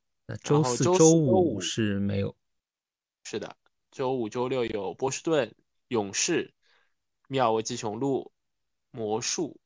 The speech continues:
Speaker 2: 犹他爵士。
Speaker 1: 啊，我们看到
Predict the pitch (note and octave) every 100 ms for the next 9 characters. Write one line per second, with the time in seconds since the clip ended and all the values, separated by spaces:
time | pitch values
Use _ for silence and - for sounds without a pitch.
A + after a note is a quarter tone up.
0 | _ - A2+ - C3+ - G2+ - - -
1 | _ _ _ _ _ _ _ _ _ -
2 | A#2+ - B2 G#2+ G#2 C3 B2 A2+ G#2 G#2